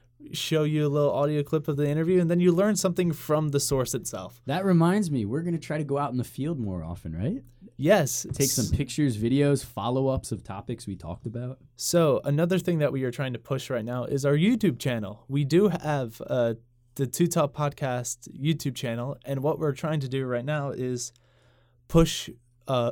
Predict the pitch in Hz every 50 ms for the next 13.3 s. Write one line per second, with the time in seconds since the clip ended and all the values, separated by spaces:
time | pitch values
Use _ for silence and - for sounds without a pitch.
0 | - - 135 123 120 110 135 147 190 180 156 - - 143 135 131 127 135 170 185
1 | - 143 - - - - - - - _ - 143 - 151 143 127 123 - - -
2 | - _ _ _ _ _ _ _ _ _ _ _ _ _ _ _ _ _ _ _
3 | - - _ - 143 151 156 165 165 160 147 143 147 156 147 139 - 147 139 139
4 | 143 139 131 127 127 120 - - - 139 139 139 131 95 - - 143 143 147 147
5 | 135 - - - - - - - - _ _ - - 147 139 - 151 143 139 135
6 | 131 131 - 131 123 - 139 131 117 - 135 131 127 135 135 160 202 196 175 -
7 | 120 101 - - _ _ _ _ _ _ _ _ _ _ _ _ _ - - 151
8 | 147 143 139 - 170 165 160 151 160 156 151 151 151 139 131 127 127 139 127 131
9 | 151 143 151 165 160 151 - - 135 135 135 135 131 131 - - 127 120 117 117
10 | 110 110 - - - 127 127 - - 139 139 143 - 147 127 123 120 - - 131
11 | 127 151 143 90 123 117 113 113 110 104 - - - 120 120 117 113 117 120 123
12 | 120 - 139 147 156 147 139 - - 160 151 139 120 113 - 120 113 110 104 92
13 | 92 - - - -